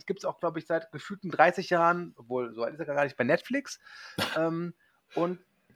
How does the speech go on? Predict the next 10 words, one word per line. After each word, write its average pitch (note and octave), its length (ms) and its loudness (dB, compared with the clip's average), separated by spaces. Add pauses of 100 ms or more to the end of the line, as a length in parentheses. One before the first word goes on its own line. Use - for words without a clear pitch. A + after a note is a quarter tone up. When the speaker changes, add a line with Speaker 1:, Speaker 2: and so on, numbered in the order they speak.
(140)
Speaker 1:
ist G3+ 180 0
für G#3+ 120 4
mich A3 260 0
wirklich, G3+ 580 2
glaub D#3+ 260 2
ich, G#3+ 280 -2
ich - 180 -18
muss E3 160 -12
mal E3+ 80 -8
nachdenken, G3 600 -6